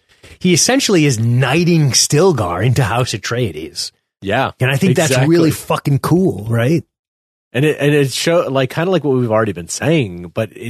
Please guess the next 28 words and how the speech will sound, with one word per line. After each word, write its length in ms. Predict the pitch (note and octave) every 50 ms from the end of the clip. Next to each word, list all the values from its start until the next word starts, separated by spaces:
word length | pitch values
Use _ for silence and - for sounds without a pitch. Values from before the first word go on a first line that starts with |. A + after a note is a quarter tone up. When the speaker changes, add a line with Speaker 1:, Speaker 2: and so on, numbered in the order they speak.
| A#2+ C3+ A2+ B2+
Speaker 2:
it, 120 | B2 A2 - _ _
it 280 | - C3+ B2 G#2+ G#2+ -
needs 420 | C3 C3 C#3 D#3+ E3+ E3+ D3 - -
to 120 | - C#3+
be 220 | A#2+ - B2+ B2 A2+ - -
public 680 | - - - E3 D#3 B2+ A#2 G#2+ G2 F2 - - -
like 340 | G2 F#2+ F#2+ F2 - - _
this. 480 | F#2+ F#2+ - F2 F2 - - - - -
Like, 260 | A2+ G#2+ G#2 G2+ - _ _ - -
it 140 | - A#2+ A#2
needs 240 | C3 C#3 C#3 B2+ -
to 60 | B2+
be 120 | A#2 A#2+ G#2+
shown 680 | - - - - - C#3 C#3 C#3 C3+ B2+ B2 A#2+ G#2+
across 460 | G2 G#2 - - B2+ A2 G#2 G#2 -
the 100 | - -
tribe. 420 | G2+ - - A2 G#2+ G2 F#2 F2 D#2+
It 60 | E2+
needs 260 | G2 G#2+ A2+ G#2+ -
to 60 | - G#2+
be 140 | G2+ G#2
performed. 760 | F#2+ - - A#2 - - - _ G#2+ G#2+ A2+ G#2+ F2 F2 - -
Like, 160 | A2 A2+ G#2+
that's 220 | - D#3 D#3 - -
the 100 | - C3
point. 600 | - - - - C3 D3 D#3+ C#3+ A2+ - - - _ _ _ _ _ _ _ _
You 80 | - C3
know, 280 | C3 C3 B2 A#2+ A2